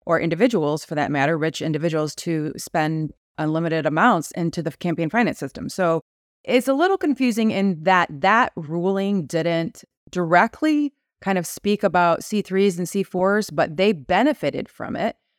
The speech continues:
because then you had these vehicles that wealthy individuals and corporations, but it's mostly wealthy individuals as we now look at the autopsy of this, could pour anonymously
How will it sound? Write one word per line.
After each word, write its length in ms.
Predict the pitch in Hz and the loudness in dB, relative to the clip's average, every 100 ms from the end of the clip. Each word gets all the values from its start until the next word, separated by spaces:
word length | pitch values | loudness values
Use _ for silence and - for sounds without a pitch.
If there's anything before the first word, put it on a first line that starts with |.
| _ | _
because 240 | 180 185 | -4 -2
then 160 | 160 226 | 4 4
you 100 | 254 | 4
had 200 | 214 180 | 4 0
these 180 | 175 143 | -2 -6
vehicles 800 | 143 226 311 - 135 127 151 - _ _ | -2 0 0 0 -2 -2 -6 -12 _ _
that 260 | 160 180 165 | 0 2 4
wealthy 360 | 170 185 208 | 4 4 4
individuals 840 | - 170 151 185 170 151 143 147 156 | 0 -2 0 0 0 0 0 -2 -4
and 140 | 160 | -8
corporations, 720 | 151 170 - 175 202 160 151 147 | -4 -4 0 0 0 -2 -4 -4
but 80 | |
it's 140 | 151 151 | -4 0
mostly 380 | 165 196 156 147 | 0 0 -2 -2
wealthy 320 | 143 143 151 | -2 0 0
individuals 560 | 143 139 175 151 135 | 0 0 0 0 0
as 160 | 139 131 | 0 -2
we 80 | 147 | -2
now 180 | 147 139 | 0 0
look 160 | 143 | -2
at 60 | 139 | -4
the 80 | 143 | -4
autopsy 720 | 135 - 123 - - 131 147 _ _ _ _ _ | -4 -4 -6 -6 -8 -8 -8 _ _ _ _ _
of 160 | 160 135 | -6 -4
this, 400 | 131 151 - - _ - | -2 -4 -6 -16 _ -14
could 220 | - 170 | -8 -8
pour 600 | - - 196 190 180 180 - _ _ _ | -8 -4 2 4 4 2 -2 _ _ _
anonymously 880 | - 170 208 320 180 147 - - 101 | -2 2 4 4 2 -2 -6 -6 -6